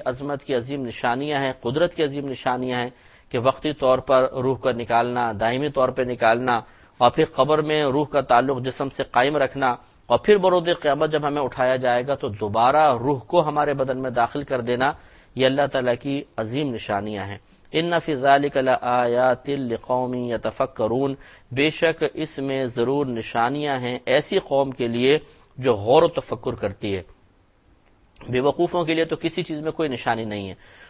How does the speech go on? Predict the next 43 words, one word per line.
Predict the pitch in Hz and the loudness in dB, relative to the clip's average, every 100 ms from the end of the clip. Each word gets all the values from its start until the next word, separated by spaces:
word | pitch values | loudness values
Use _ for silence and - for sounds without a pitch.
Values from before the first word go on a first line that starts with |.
| - | -6
وہ | 135 | -2
سرسری | - 165 - 180 | 2 2 2 -2
طور | 170 165 | 2 2
پہ | 156 156 | 2 0
ہر | 147 | -2
چیز | 165 156 | -4 -4
کو | 151 | -2
دیکھتے | 135 131 - 151 139 | 0 0 0 0 0
ہیں | 139 - _ _ _ | 0 -4 _ _ _
اور | 131 151 | 4 4
ان | 165 | 4
کا | 156 135 | 0 -2
ذہن | 143 143 | -2 -4
بالکل | 139 147 | -4 -4
خالی | - 123 123 147 | 0 2 2 0
ہوتا | 131 135 135 | 0 4 4
ہے، | 131 | 4
وہ | 127 123 | 0 -4
ذہن | 120 135 | 0 -2
فضولیات | - 147 135 139 147 156 151 | -2 -4 -2 2 6 6 4
میں | 147 | -4
گھو-، | 139 127 | -4 -8
گھومتا | 131 135 131 127 | -8 -6 -2 0
رہتا | 127 120 127 117 | 2 2 2 2
ہے، | 110 - - - _ | 0 -6 -20 -20 _
کھاؤں | - 131 143 | 2 4 4
گا | 135 | 2
کیا، | 131 135 127 120 | 2 2 2 2
پیوں | - 139 139 | 0 -2 2
گا | 127 | 0
کیا، | 117 127 117 | 2 2 2
کیا | 117 143 139 | 2 2 2
پہننا | 135 127 127 127 123 | 2 -2 0 0 2
ہے، | 123 113 - - - - 123 | 2 0 -6 -20 -20 -10 0
گھر | 139 | 0
میں | 143 | 2
کیا | 131 139 | 2 4
کرنا | 131 131 127 123 | 4 0 0 0
ہے، | |
وغیرہ | 120 110 110 104 | 0 0 -2 -2
وغیرہ۔ | 95 98 92 - _ _ _ | -2 -4 -6 -10 _ _ _
لیکن | 104 123 160 185 165 | -4 -2 0 -2 -2
جو | 151 156 160 156 | -2 2 4 4